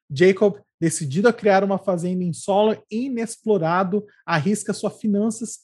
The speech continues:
seu casamento e a estabilidade da família. Vamos lá. Meu ponto de vista do Minari. Eu achei o Minari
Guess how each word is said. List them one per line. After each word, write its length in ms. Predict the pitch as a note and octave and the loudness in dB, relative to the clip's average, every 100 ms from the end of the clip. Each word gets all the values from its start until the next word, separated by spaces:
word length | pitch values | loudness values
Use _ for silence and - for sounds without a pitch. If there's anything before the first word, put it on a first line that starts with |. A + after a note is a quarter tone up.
| _ | _
seu 200 | - A3 | 2 2
casamento 720 | G#3+ A3 A3 F#3+ G3 F#3+ G#3 - _ | 2 -2 0 -2 -4 -4 -8 -10 _
e 120 | E3+ E3 | -6 -4
a 60 | |
estabilidade 880 | E3+ - F3 E3+ F#3+ D#3+ C#3+ D3+ D3 | -4 -4 -4 -2 -4 -4 -2 -2 -4
da 120 | D3 D#3 | -8 -8
família. 480 | G3 F#3 - - _ _ _ _ _ _ _ _ _ _ _ _ _ _ - | -8 -8 -10 -18 _ _ _ _ _ _ _ _ _ _ _ _ _ _ -2
Vamos 240 | F#3 G3+ | 2 6
lá. 240 | G#3+ - - _ _ _ _ - - - | 4 2 -8 _ _ _ _ -20 -12 -2
Meu 320 | G3+ C#4 D#4 | 2 4 4
ponto 280 | D#4 C#4+ B3+ | 4 2 2
de 140 | A3+ | 0
vista 500 | G3+ G#3 G3+ A3 G#3+ - | 0 0 2 2 0 -4
do 300 | D3 D#3 A3 | -2 2 4
Minari. 580 | G#3+ A#3 F3+ A#2+ A#2+ _ _ _ - | 4 2 0 -2 -8 _ _ _ 0
Eu 240 | A#3 C4+ | 2 4
achei 340 | A#3+ - A3+ G#3 | 0 -2 -4 -2
o 60 | |
Minari 580 | F#3 E3+ D3 B2+ A#2+ G#2+ | -2 -2 -2 -2 -6 -8